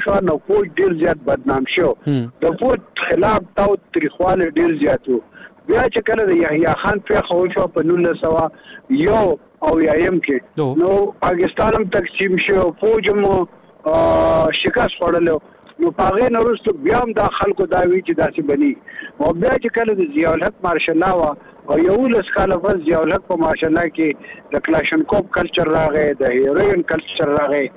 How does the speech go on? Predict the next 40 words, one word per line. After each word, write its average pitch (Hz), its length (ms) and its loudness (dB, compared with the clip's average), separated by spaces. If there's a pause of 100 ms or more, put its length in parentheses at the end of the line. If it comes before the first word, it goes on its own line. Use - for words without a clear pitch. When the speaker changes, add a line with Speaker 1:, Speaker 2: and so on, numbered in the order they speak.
(400)
Speaker 1:
نو، 175 520 2 (340)
آ، 160 140 0 (220)
دا، 220 400 0
دا، 170 380 0 (340)
آ، 147 200 0
مذهبي 165 480 0
انتها 175 340 -2
پسندي 165 480 -2
راغله. 202 240 2
نو 165 120 2 (100)
خلکو 196 260 -2
وی 202 160 2
چې 180 180 -2
دا 170 120 2
د 160 80 0 (100)
فوج 165 220 0
اخیري 156 540 0 (360)
وار 190 320 2
دی، 185 100 -2 (260)
فوجیانو 160 480 0
ته 160 120 -2
به 156 80 0
د 139 120 -2
دې 156 160 0
نه 147 80 2
وروسته 160 460 -2 (440)
سبق 180 300 -2
پکاري. 143 420 0 (320)
اوس 277 220 2 (100)
چې 240 60 0
که 226 100 -2
تاسو 226 360 0
وګورئ، 220 340 0
نو 180 160 2
د 165 80 -2
باجوا 151 720 0 (420)
هم 233 260 2
دا 196 200 2
حال 151 320 -2
و. 175 160 0